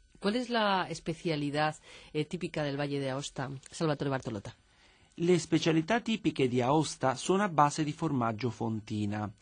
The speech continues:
Speaker 2: fonduta e gnocchi, costoletta alla valdostana, polenta concia, polenta e formaggio,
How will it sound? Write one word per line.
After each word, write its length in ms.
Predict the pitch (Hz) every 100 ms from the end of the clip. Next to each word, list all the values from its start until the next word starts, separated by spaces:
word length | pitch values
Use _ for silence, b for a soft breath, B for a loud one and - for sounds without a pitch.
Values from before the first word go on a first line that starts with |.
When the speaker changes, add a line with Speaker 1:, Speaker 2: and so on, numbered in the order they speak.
| B B B
Speaker 2:
fonduta 800 | - 131 127 123 156 - 151 147
e 160 | 135 135
gnocchi, 640 | 156 180 123 - 113 107
costoletta 680 | 123 110 - 131 147 - 139
alla 120 | 135
valdostana, 960 | 131 123 131 127 - 151 131 113 104 -
polenta 560 | 139 143 160 160 156
concia, 640 | 156 180 139 110 - 110 107 B B B B
polenta 640 | - 131 135 147 147 147 -
e 120 | 131
formaggio, 880 | - 123 120 143 127 95 - 113